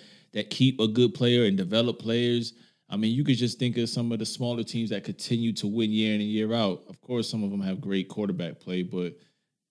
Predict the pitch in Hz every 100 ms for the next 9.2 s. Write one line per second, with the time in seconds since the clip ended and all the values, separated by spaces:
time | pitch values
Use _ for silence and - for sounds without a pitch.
0 | _ _ 117 151 139 127 123 131 120 -
1 | 101 104 120 104 95 104 87 98 98 -
2 | 95 85 80 - 107 104 - - _ _
3 | _ 101 98 98 - 95 92 90 90 85
4 | - 107 101 98 92 85 82 - _ _
5 | 95 110 110 101 104 98 90 82 98 95
6 | 92 90 92 101 92 87 87 92 110 95
7 | 98 92 90 90 85 - 95 92 90 92
8 | 90 90 - 82 - 110 - 92 90 98
9 | 90